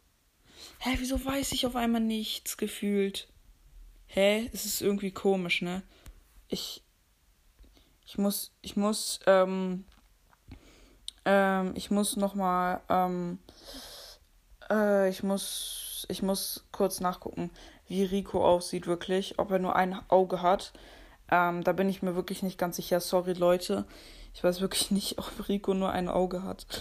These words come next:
Ähm, ja, Rico hat nur ein Ha-, Auge. Okay. Ähm, gut. Rico hat ein Auge.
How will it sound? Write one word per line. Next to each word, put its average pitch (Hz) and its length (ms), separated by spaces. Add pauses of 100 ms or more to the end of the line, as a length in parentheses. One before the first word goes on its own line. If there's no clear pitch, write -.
(580)
Ähm, 185 520
ja, 180 240
Rico 185 360
hat 185 120
nur 175 140
ein 175 200
Ha-, - 160
Auge. 175 460 (520)
Okay. 175 500 (1200)
Ähm, 185 560 (420)
gut. 170 340 (420)
Rico 226 420
hat 202 260
ein 196 340
Auge. 185 440